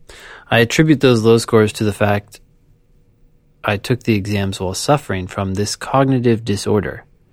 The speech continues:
I am registered for the February L sat and requested accommodation for the exam. However, I was denied an accommodation because I missed the deadline.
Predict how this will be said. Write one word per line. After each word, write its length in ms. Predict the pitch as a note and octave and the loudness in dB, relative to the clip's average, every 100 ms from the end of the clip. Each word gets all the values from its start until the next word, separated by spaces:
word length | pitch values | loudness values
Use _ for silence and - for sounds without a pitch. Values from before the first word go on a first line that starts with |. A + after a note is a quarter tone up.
| _ _ _ _ _ - _ _ _ _ _ _ _ | _ _ _ _ _ -20 _ _ _ _ _ _ _
I 140 | A2 A#2 | 0 2
am 120 | A#2 | 4
registered 400 | C3+ D3 - D3 | 4 2 2 2
for 100 | C#3 | 4
the 60 | A#2 | 4
February 300 | D3 D3+ C3+ | 4 6 6
L 100 | B2 | 4
sat 320 | C#3 A#2+ A#2 | 4 2 2
and 160 | A#2 A2 | 0 -2
requested 460 | G#2 C3 - A2+ | 0 -2 0 0
accommodation 800 | A2 A#2 A2 G#2 G#2 - G#2 G2+ | 0 0 0 2 0 -2 -4 -4
for 160 | - F#2 | -6 -6
the 100 | F#2 | -4
exam. 440 | F#2+ D3 E3 F2+ G#2+ | 0 2 2 0 -2
However, 420 | A2 C3 B2+ A2+ | 2 2 4 2
I 100 | G#2 | 2
was 160 | G#2+ | -2
denied 640 | G#2 A#2+ A#2 A#2+ C3+ G3 D#3 | -4 -2 0 2 4 4 4
an 80 | B2 | 0
accommodation 640 | A2+ A2 G2+ F#2 - C#3 | 0 -2 -2 -4 -4 -2
because 300 | C3+ A#2+ G#2+ | -2 0 0
I 120 | G#2 | -2
missed 380 | G2 G#2 A2 - | -2 -4 -6 -10
the 60 | F#2+ | -10
deadline. 520 | F#2+ G2 - A1 A1 | -6 -6 -6 -12 -16